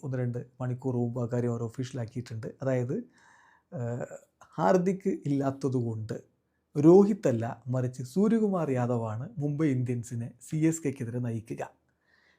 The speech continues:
സി എസ് കെക്കെതിരെ അവരുടെ ആദ്യ മത്സരം മാർച്ച് ഇരുപത്തിമൂന്നിന് രാത്രി ഏഴ് മുപ്പതിന് ചെപ്പോക്കിലാണ് നടക്കുന്നത്. ആ കളിക്കാണ് ഇപ്പോൾ ഇന്ത്യൻ ടീമിൻ്റെ ടി ട്വൻ്റി ഐ നായകനായ സൂര്യകുമാർ യാദവ് മുംബൈ ഇന്ത്യൻസിനെ നയിക്കുന്നത്.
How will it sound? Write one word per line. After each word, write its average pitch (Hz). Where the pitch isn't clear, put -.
സി 135
എസ് 131
കെക്കെതിരെ 127
അവരുടെ 123
ആദ്യ 120
മത്സരം 135
മാർച്ച് 127
ഇരുപത്തിമൂന്നിന് 127
രാത്രി 120
ഏഴ് 127
മുപ്പതിന് 123
ചെപ്പോക്കിലാണ് 147
നടക്കുന്നത്. 180
ആ 151
കളിക്കാണ് 139
ഇപ്പോൾ 135
ഇന്ത്യൻ 185
ടീമിൻ്റെ 156
ടി 160
ട്വൻ്റി 156
ഐ 147
നായകനായ 123
സൂര്യകുമാർ 175
യാദവ് 131
മുംബൈ 151
ഇന്ത്യൻസിനെ 127
നയിക്കുന്നത്. 127